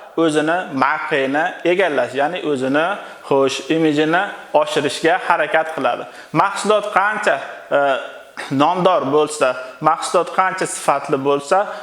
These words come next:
uni brendi shuncha kuchli, yuqori, taniqli hisoblanadi. Bunga asosan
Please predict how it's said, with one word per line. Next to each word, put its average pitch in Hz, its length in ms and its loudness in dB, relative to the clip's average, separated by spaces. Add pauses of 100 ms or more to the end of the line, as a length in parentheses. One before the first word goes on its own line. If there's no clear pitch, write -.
(120)
uni 156 280 2 (320)
brendi 143 560 2 (340)
shuncha 151 440 0 (260)
kuchli, 160 380 0 (320)
yuqori, 143 560 2 (500)
taniqli 156 540 2 (180)
hisoblanadi. 160 800 0 (280)
Bunga 214 340 2
asosan 190 560 0